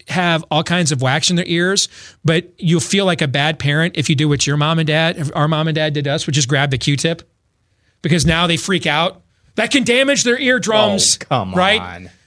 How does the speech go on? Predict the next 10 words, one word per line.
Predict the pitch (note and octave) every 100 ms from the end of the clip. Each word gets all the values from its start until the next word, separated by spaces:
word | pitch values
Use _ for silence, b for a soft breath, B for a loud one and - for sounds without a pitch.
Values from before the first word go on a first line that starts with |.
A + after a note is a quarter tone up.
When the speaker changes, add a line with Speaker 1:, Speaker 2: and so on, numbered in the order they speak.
| -
Speaker 1:
Okay? | F3+ F#3+ F#3+ G#3 G#3 _
So | - A3 G#3 F#3+ F3+ B B
you | G3+
kind | - D4+
of | C4+
feel | B3 G#3
like, | F#3+
"All | F3+
right, | C3 D3+
well, | E3+ D#3 D#3 D#3